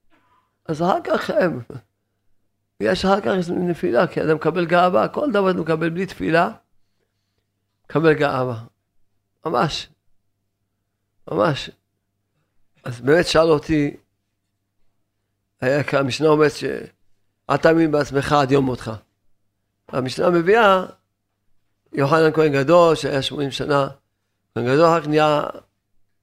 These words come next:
צדוקי. נו מה, איך אפשר להסביר את זה? איך אפשר להסביר את זה?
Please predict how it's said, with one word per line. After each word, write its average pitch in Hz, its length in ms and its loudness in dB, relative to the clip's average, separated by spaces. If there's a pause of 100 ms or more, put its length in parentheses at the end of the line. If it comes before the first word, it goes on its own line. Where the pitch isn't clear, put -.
(600)
צדוקי. 139 560 0 (920)
נו 120 80 -4
מה, 127 220 2
איך 139 140 -4
אפשר 135 220 0
להסביר 123 360 -2
את 120 60 -4
זה? 117 180 -12 (2250)
איך - 140 -16
אפשר 135 320 -4
להסביר 220 320 -4
את 165 40 -6
זה? 113 140 -14